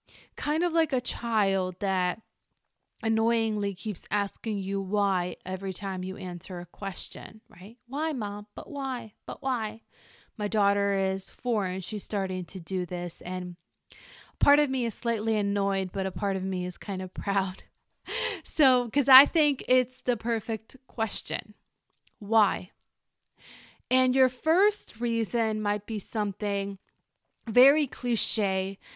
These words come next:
and almost, uh, what's that word? Vain.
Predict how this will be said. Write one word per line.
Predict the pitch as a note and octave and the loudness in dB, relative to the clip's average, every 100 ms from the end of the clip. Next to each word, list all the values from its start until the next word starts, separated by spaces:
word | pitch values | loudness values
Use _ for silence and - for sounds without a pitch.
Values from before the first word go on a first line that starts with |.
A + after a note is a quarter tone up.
| - - | -20 -4
and | A3 G#3 G3+ - | 0 2 0 0
almost, | G#3 G3+ G3+ G3+ G3+ F#3+ F#3+ - - - _ _ _ _ _ _ | 2 2 0 0 -2 -4 -8 -14 -16 -20 _ _ _ _ _ _
uh, | G3+ G3 F#3 F#3 F3 F3 | -4 -2 -2 -2 -4 -6
what's | - G#3 G3+ - | -8 -8 -8 -8
that | - G3+ - | -4 -4 -4
word? | G3+ F#3 F3+ F3+ F3+ G3 - _ _ _ _ _ _ | -4 -4 -4 -4 -6 -8 -12 _ _ _ _ _ _
Vain. | - F3 F#3+ F#3+ F#3+ G3 A3+ | -14 -6 -2 0 2 2 2